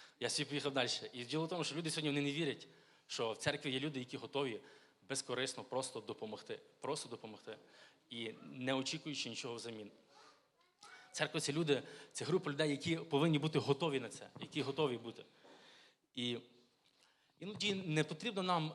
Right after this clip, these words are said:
е, багато продумати євангелізаційних проєктів, як, як прославити Бога, як безкорисно допомогти. Просто, е, іноді ми, наша сім'я або наше коло друзів, або сім'я, яка поселяє-, десь поселяється, це вже є,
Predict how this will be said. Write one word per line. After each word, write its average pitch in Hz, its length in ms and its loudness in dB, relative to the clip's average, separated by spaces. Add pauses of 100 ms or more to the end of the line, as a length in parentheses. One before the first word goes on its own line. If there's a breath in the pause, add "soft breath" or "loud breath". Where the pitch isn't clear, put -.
е, 120 120 0
багато 160 440 2
продумати 147 500 -2
євангелізаційних 135 640 0
проєктів, 131 500 -2
як, 131 420 0
як 123 240 -4
прославити 131 440 -2
Бога, 120 320 -2
як 120 480 -2
безкорисно 131 360 0
допомогти. 117 460 -6 (460 loud breath)
Просто, 160 580 2 (260)
е, 120 220 -4
іноді 151 420 -2 (240)
ми, 185 420 0 (800 soft breath)
наша 160 260 4
сім'я 156 600 2
або 127 160 -4
наше 147 220 0
коло 139 180 0
друзів, 131 380 -2 (760 loud breath)
або 113 180 -2
сім'я, 156 300 2
яка 147 220 2
поселяє-, 151 540 -2
десь 135 220 -6
поселяється, 156 680 -4
це - 140 -4
вже 160 280 0
є, 143 300 0